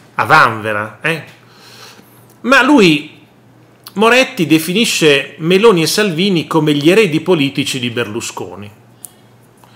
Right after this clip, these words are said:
"Hanno vinto le elezioni perché hanno giocato con la paura".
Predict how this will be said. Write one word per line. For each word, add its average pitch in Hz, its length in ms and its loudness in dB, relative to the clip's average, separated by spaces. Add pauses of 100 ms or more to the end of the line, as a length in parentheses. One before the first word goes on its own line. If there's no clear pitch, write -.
(360)
"Hanno 180 360 4
vinto 170 460 4
le 143 80 4
elezioni 214 680 0
perché 165 320 -2
hanno 170 300 0
giocato 214 640 0
con 143 200 2
la 135 120 2
paura". 104 640 -4